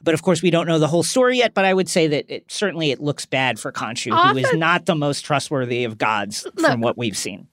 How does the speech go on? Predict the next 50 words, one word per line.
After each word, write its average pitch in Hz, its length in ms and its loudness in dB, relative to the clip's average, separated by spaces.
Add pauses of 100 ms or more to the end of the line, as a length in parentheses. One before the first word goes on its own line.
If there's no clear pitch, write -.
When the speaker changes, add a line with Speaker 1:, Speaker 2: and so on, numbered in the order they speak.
Speaker 2:
does 381 260 2
Arthur 349 380 0
wanna, 285 520 -2
like, 240 260 -2 (160)
be 240 220 -4
killing 247 320 0
people, 233 280 -2
Minority 226 520 2
Report 220 340 -4
style, 233 80 8
Speaker 1:
<laughs> 285 140 6
Yeah, 208 60 2
Speaker 2:
before 277 200 0
they 285 80 0
Speaker 1:
it's, - 80 -2
Speaker 2:
commit 311 160 -2
a - 40 -4
crime? 302 160 0
Speaker 1:
yes, 233 440 4 (280)
Speaker 2:
Yes. - 20 -20
Speaker 1:
yes. 440 380 4 (100)
Speaker 2:
But - 120 -6
in 415 260 0
this 427 260 -2
Speaker 1:
<laughs> - 0 -
Speaker 2:
moment, 339 500 0
in 302 240 -2
this 302 220 -2
pyramid, 277 540 0
in 262 160 4
Speaker 1:
Is 277 40 6
Speaker 2:
this 269 120 4
Speaker 1:
he 320 40 6
right? 294 160 4
Speaker 2:
episode, 262 380 2
Speaker 1:
Right, 214 140 -2
yeah. 165 80 -4
Speaker 2:
does 349 260 4
he 349 160 -2
seem 359 380 -2
like 269 220 2
he's 262 160 -4
making 277 360 -2
lots 262 340 0
of 262 140 -2
good 285 220 0
points 294 360 0
and 247 220 -2
legitimately 262 640 0
cares 262 260 2